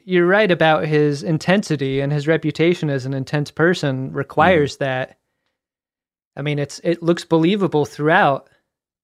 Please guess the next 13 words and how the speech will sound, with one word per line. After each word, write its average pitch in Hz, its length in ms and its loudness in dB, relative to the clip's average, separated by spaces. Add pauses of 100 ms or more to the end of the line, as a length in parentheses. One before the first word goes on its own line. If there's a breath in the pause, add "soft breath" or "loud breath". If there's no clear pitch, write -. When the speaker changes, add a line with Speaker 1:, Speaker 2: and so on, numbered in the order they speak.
(460)
Speaker 1:
when 151 140 -2
you 143 100 -2
see 190 300 0
him. 139 260 -4 (800)
It's, - 120 -6
Speaker 2:
Yeah. - 160 -2
Speaker 1:
uh, 156 280 2 (220)
I 175 100 4
read 185 300 4
that, 170 220 0
uh, 156 360 2 (960)
Vicky 175 320 -2
Krieps, - 680 -2